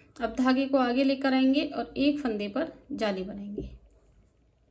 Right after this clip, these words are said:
तो टोटल हमारे पास तीन फंदे हो गए, एक फंदा जाली का और दो फंदे हमने सीधे बनाए। फिर से धागा आगे लाएंगे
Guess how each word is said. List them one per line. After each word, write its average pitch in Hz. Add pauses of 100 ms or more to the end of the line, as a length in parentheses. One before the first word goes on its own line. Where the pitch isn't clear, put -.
तो 247
टोटल 294
हमारे 294
पास 466
तीन 262
फंदे 208
हो 196
गए, 208
एक 269
फंदा 285
जाली 262
का 320
और 359
दो 247
फंदे 254
हमने 262
सीधे 208
बनाए। 196 (420)
फिर 285
से 285
धागा 285
आगे 277
लाएंगे 285